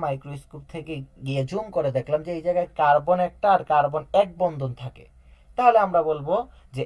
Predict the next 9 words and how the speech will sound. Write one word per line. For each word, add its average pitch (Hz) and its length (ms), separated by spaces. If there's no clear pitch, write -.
অ্যালকেন 160 600
হচ্ছে 139 300
একটা 185 160
অসম্পৃক্ত, 202 840
সম্পৃক্ত, 190 720
not 185 140
অসম্পৃক্ত, 143 400
সম্পৃক্ত। 180 420
তারপর 233 320